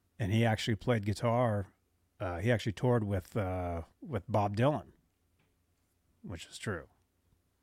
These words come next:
Yeah. And, and he was in a band called The Tractors, and they actually performed on the Toni-, Ton-, Tonight Show with Jay Leno. You can actually find,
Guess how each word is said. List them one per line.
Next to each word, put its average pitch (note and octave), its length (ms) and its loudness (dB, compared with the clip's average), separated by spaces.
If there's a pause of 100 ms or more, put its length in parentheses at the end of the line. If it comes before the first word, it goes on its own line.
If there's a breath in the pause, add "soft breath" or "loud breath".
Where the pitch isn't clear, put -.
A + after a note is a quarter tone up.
(180)
Yeah. F#2+ 220 -4 (760)
And, F2+ 460 -4
and G#2+ 160 -2
he A2 60 4
was G2+ 120 2
in G#2 100 2
a G2 40 0
band G2+ 340 0
called G2+ 240 -4
The F2 60 -6
Tractors, G#2+ 800 6
and A2 140 2
they A2+ 60 4
actually A#2 280 2
performed A#2+ 380 2
on A2 80 2
the G#2 80 2
Toni-, B2 240 2 (100)
Ton-, A#2+ 180 0 (120)
Tonight C#3 320 2
Show A2+ 120 -2
with F2+ 120 -4
Jay A#2 180 2
Leno. C#3 380 -2 (580)
You A2+ 100 0
can G#2+ 100 2
actually G#2+ 220 -2
find, A2 360 0